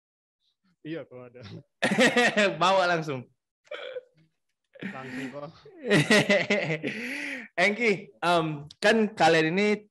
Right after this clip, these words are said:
Speaker 2: eh, tahun ini mainnya cukup bagus. Menurut aku di luar ekspektasi juga. Aku pun juga kaget. Apalagi kalian cuma main pakai satu pemain asing ya. Eh, Mike Glover masih belum datang, baru Shavar Newkirk aja. Eh,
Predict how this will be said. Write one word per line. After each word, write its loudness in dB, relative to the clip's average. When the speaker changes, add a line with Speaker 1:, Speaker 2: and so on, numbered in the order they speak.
Speaker 2:
eh, 2
tahun -4
ini -8
mainnya -4
cukup -10
bagus. -10
Menurut -8
aku -8
di -8
luar -4
ekspektasi -10
juga. -6
Aku -8
pun -10
juga -6
kaget. -10
Apalagi -6
kalian -8
cuma -6
main -8
pakai -10
satu -18
pemain -12
asing -12
ya. -12
Eh, -10
Mike -8
Glover -8
masih -6
belum -10
datang, -12
baru -10
Shavar -10
Newkirk -14
aja. -6
Eh, 0